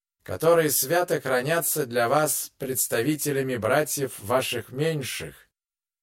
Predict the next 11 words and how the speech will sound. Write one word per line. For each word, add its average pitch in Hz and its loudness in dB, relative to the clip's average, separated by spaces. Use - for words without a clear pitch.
как 170 2
вы 160 0
иногда 127 0
их 139 0
называете. 98 -6
Вот 185 0
почему 175 0
у 151 0
многих 147 0
из 117 -2
вас 160 2